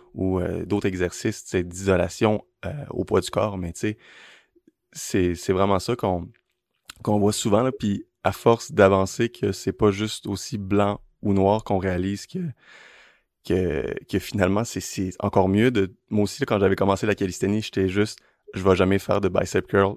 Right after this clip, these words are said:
<laughs> je vais juste toujours faire des exercices polyarticulaires, des exercices, tu sais, je vais les entraîner, mes biceps, en faisant des chin-ups, mais finalement, tu sais, tu te rends compte qu'en incorporant ça, en t'ouvrant l'esprit, ben,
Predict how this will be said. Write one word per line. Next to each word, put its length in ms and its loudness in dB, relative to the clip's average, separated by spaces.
<laughs> 100 -18
je 160 0
vais 140 2
juste 280 -4
toujours 280 0
faire 240 2
des 240 -2
exercices 500 -4
polyarticulaires, 840 0
des 160 -4
exercices, 560 -4
tu 80 -20
sais, 140 0
je 140 -4
vais 100 8
les 140 6
entraîner, 440 0
mes 180 2
biceps, 400 -2
en 80 0
faisant 260 -2
des 160 -4
chin-ups, 340 -2
mais 120 -4
finalement, 460 -4
tu 80 -10
sais, 160 -2
tu 80 -20
te 60 -18
rends 120 0
compte 220 -2
qu'en 360 0
incorporant 520 -2
ça, 160 -2
en 80 -2
t'ouvrant 300 -4
l'esprit, 360 -6
ben, 180 -4